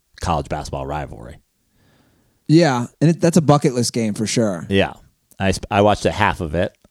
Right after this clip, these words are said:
Speaker 1: as I've told this story many times before, before Pizza Star and I were kicked out of Cameron Indoor Stadium, uh, and watched the second half at an Outback Steakhouse in Durham. Um, but, uh,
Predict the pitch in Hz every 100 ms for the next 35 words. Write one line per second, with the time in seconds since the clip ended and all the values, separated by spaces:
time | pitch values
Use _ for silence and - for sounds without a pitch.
0 | - 95 87 85 - 101 87 87 - 90
1 | 85 87 85 87 85 82 78 90 101 95
2 | 85 - 85 - - 90 82 82 80 82
3 | - 87 87 82 82 82 - 95 87 90
4 | 85 87 - 92 98 127 107 - - -
5 | - - - 92 87 90 95 95 - -
6 | 101 98 95 92 95 92 101 98 95 95
7 | - 110 123 117 127 107 95 110 120 151
8 | 151 - - - 95 92 92 90 87 92
9 | 101 - - - - 87 123 104 - 123
10 | 107 104 101 104